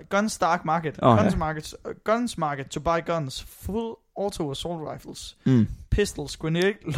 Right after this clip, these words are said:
Speaker 1: launchers, et cetera.
Speaker 2: <laughs>
Speaker 1: Det er løgn, der er sgu da ikke assault rifles.
Speaker 2: <laughs> Gå ind på det.
Speaker 1: Grenade launchers.
Speaker 2: Hvad koster en granatkaster?
Speaker 1: Den næste hedder forresten lige, mens jeg lige loader her.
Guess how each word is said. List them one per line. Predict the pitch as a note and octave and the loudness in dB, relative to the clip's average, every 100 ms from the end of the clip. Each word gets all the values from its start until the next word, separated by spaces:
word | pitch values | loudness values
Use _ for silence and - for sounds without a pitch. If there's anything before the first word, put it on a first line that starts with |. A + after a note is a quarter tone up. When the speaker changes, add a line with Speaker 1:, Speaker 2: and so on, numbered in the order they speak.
| C3+ | 2
Speaker 1:
launchers, | F3 E3 - D#3+ C3+ - | 2 2 0 -2 -2 4
et | - - | 8 12
cetera. | - G3 - - D3 - - - | 12 10 6 4 8 6 6 -2
Speaker 2:
<laughs> | _ _ - | _ _ 0
Speaker 1:
Det | D3 | 0
er | F3+ | 2
løgn, | D3+ D3+ C#3 | 2 0 0
der | |
er | D3 | -6
sgu | - | -2
da | E3+ | -2
ikke | E3 | -2
assault | - D#3+ E3 D3+ | -2 -2 -2 -4
rifles. | D#3 - F#3 | -4 6 6
Speaker 2:
<laughs> | C3+ | 8
Gå | C3+ | 8
ind | G#3+ | 8
på | D4 | 6
det. | A2+ - | 4 0
Speaker 1:
Grenade | - F3+ G#3+ F#3+ | 0 2 2 2
launchers. | D3+ C#3+ C3+ - B2+ _ _ _ _ _ - | 0 -2 -6 -8 -16 _ _ _ _ _ 2
Speaker 2:
Hvad | F3+ | 6
koster | F#3+ - C#3 | 6 6 4
en | A2 | 4
granatkaster? | B2 D3+ C3 F3+ - - _ _ _ _ _ _ _ _ _ _ _ _ | 2 2 0 -4 -6 -14 _ _ _ _ _ _ _ _ _ _ _ _
Speaker 1:
Den | D#3+ | 0
næste | G3+ - | 2 2
hedder | E3 D3 | 2 2
forresten | - C#3+ D3+ C#3 | 0 -2 -2 -4
lige, | C#3+ | -4
mens | D3+ C#3+ C#3 | -4 -4 -6
jeg | |
lige | C#3 C#3+ | -6 -4
loader | C#3+ D3 | -2 -2
her. | C#3 B2 | -2 -6